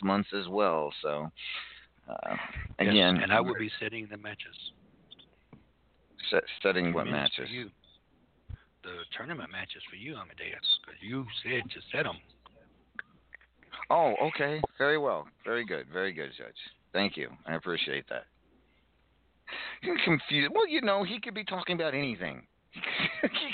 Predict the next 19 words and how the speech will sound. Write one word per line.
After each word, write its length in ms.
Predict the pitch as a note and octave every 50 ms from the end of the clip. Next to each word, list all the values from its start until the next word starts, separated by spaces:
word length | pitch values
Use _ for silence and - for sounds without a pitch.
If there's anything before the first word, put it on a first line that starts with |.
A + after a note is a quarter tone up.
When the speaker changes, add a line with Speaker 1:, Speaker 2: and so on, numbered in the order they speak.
| - -
Speaker 1:
could 140 | C#4 F#3+
be 100 | F3+ G3+
putting 320 | F3 - - A3 G#3+ G3+ F#3+
me 80 | G3
in 80 | F#3+ E3
another 280 | D3+ D#3 E3+ F3+ E3 C3
goddamn 600 | G#2+ C3+ C#3+ D#3+ E3 D#3 C#3 D3+ E3 D#3+ D3+ C#3
match 360 | C3+ C#3+ D3 C#3+ C#3 - -
against 260 | A2+ F#2+ - C#3 A#2 - _ _ _ _ -
five 260 | - A#2 C3+ C#3+ C#3 B2
other 220 | C3 B2+ B2 A#2
people 320 | - C3 C3 - - F#2+ F2
for 160 | G2 F#2+ F2+
all 100 | F2 E2+
I 120 | D#2+ C#2+
know. 260 | D#2 E2 D#2 C#2+ C#2+ D#2
So 200 | - D#2 G2+ G#2+
it's, 200 | G#2 C3+ C3+ -
it's 120 | D#3 -